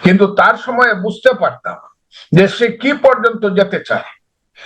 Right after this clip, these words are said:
সে কতটুকু ডিক্টেটরশিপ চালাইতে চায়, কি করতে চায়। শুধু একটা জিনিস বুঝতে পারতাম যে সে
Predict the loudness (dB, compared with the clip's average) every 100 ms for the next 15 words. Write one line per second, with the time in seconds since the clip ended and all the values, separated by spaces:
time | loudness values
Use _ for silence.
0 | -2 2 2 2 0 0 -2 -2 0 -2
1 | -2 0 0 -2 -8 -6 0 0 0 -4
2 | -8 -4 -4 -4 -2 0 2 2 0 -2
3 | -16 -12 -12 -14 -20 _ _ _ _ -6
4 | -2 2 2 0 -4 -4 -2 -2 0 -2
5 | 2 -2 0 -6 -2 -2 -2 -12 -20 -8
6 | 2 2 2 2 2